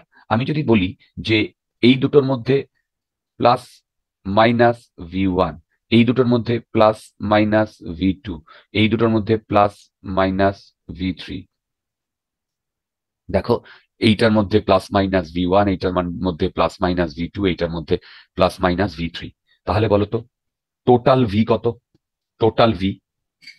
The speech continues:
টোটাল ভি হবে ভি ওয়ান প্লাস ভি টু প্লাস ভি থ্রি। বলো, হবে কি হবে না? বলো, টোটাল ভি হবে ভি ওয়ান প্লাস ভি টু প্লাস ভি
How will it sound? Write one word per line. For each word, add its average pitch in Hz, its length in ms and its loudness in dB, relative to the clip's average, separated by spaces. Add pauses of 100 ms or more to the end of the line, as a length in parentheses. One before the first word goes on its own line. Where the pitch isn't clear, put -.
(240)
টোটাল 135 280 2 (120)
ভি 123 120 -2 (120)
হবে 104 220 -2 (1300)
ভি 90 160 -2 (100)
ওয়ান 101 180 4 (800)
প্লাস 87 220 2 (120)
ভি 85 80 -2 (160)
টু 98 80 -4 (960)
প্লাস 80 220 -4 (140)
ভি 82 80 -4 (100)
থ্রি। 104 120 -12 (440)
বলো, 95 200 4
হবে 95 180 0
কি 104 140 -2
হবে 82 180 -2
না? 76 40 -10 (1300)
বলো, 92 160 2 (400)
টোটাল 120 260 4 (100)
ভি 110 80 0 (120)
হবে 90 200 0 (340)
ভি 92 140 -4
ওয়ান 104 220 0
প্লাস 95 240 2
ভি 90 60 -4 (100)
টু 113 140 -2
প্লাস 95 220 2
ভি 90 80 -6